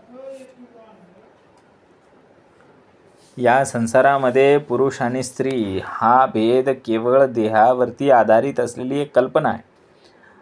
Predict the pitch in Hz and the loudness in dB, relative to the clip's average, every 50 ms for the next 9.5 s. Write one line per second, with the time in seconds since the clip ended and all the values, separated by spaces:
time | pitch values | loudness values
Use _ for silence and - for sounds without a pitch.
0 | _ _ _ _ _ _ _ - 131 127 123 113 107 - 117 127 127 127 139 143 | _ _ _ _ _ _ _ -12 -8 -4 -4 -4 -4 -2 0 0 0 2 2 2
1 | 147 139 127 120 123 123 123 131 135 135 139 135 127 117 117 - 135 135 - 123 | 4 2 2 0 0 -2 -2 0 0 2 2 2 2 0 0 0 -2 -2 -2 -4
2 | 120 120 117 123 131 139 131 123 120 127 123 131 131 131 131 131 127 127 127 131 | -6 -2 0 0 0 2 0 -2 -4 0 0 2 2 4 4 2 2 0 -4 -4
3 | 139 139 127 117 110 101 101 101 - 123 127 127 127 131 127 123 117 117 117 123 | -4 -2 -2 0 0 0 0 -2 -4 -2 -2 0 0 -2 -2 -4 -4 0 2 2
4 | 135 139 131 143 139 135 127 123 120 113 113 110 117 117 127 131 131 127 107 92 | 2 2 2 2 2 4 2 2 2 0 0 -2 -2 -2 -4 -4 -2 -2 -4 -4
5 | - - - _ _ _ _ _ _ _ _ _ _ _ _ _ _ _ _ _ | -4 -10 -18 _ _ _ _ _ _ _ _ _ _ _ _ _ _ _ _ _
6 | _ _ _ _ _ _ _ _ _ _ - 123 117 110 120 120 123 120 123 131 | _ _ _ _ _ _ _ _ _ _ -10 -8 -4 0 2 2 4 4 6 6
7 | - 131 131 127 123 123 127 131 131 123 123 123 127 127 135 135 131 127 123 120 | 4 6 4 2 0 2 2 2 2 2 0 -2 0 2 2 2 4 4 2 2
8 | 117 - 135 131 131 127 127 127 - 123 120 127 139 143 131 117 113 123 139 143 | 2 0 -2 2 4 4 4 4 2 0 0 2 4 4 4 4 2 2 2 0
9 | 135 131 117 110 - - 101 98 82 - | 0 0 -2 -2 -2 -4 -6 -6 -8 -12